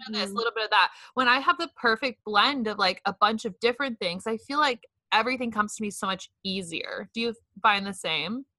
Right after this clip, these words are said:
Speaker 2: Yeah, for sure. I think it's just, like, these modalities complement each other so well. It's like
Speaker 1: Yeah.
Speaker 2: sometimes, like, it's like one, one modality may explain something that you don't really get, but then you can get it from a different modality and still get the same effects. So I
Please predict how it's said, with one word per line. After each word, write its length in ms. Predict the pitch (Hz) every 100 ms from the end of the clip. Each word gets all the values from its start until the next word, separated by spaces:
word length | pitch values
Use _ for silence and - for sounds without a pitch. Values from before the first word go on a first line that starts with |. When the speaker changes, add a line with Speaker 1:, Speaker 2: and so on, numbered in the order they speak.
| _
Speaker 2:
Yeah, 640 | - 220 262 294 262 214 190
for 120 | 247
sure. 320 | 240 269 262
I 120 | 220
think 240 | 214 285 359
it's 180 | 339 -
just, 240 | 254 -
like, 220 | 254 226
these 200 | 226 226
modalities 600 | 247 226 190 196 208 233
complement 520 | 226 202 220 220 226
each 200 | 214 208
other 180 | 202 196
so 260 | 196 - 185
well. 460 | 147 151 233 370 370 185 170 165
It's 180 | 170
like 160 | 165 165
Speaker 1:
Yeah. 20 | 165
Speaker 2:
sometimes, 600 | 262 311 294 339 359 349
like, 280 | 247 220 214 - - _ _ -
it's 200 | 262 -
like 320 | 262 240 - _ -
one, 520 | 170 220 262 311 339 311 - -
one 300 | 240 262 339
modality 520 | 392 269 240 233 254 247
may 220 | 226 226
explain 380 | - - 220 214
something 220 | 214 214
that 140 | 202
you 80 | 208
don't 220 | 208 202
really 260 | 202 190 185
get, 280 | 185 190 294
but 80 | 226
then 180 | 233 226
you 100 | 233
can 140 | 285
get 140 | 226 214
it 100 | 220
from 120 | 220
a 60 |
different 340 | 196 226 320 311
modality 460 | 226 196 185 190
and 100 | 196
still 180 | 208 254
get 120 | 269 285
the 60 |
same 220 | 285 220
effects. 520 | 202 - 180 160 - -
So 180 | 202
I 160 | 202 190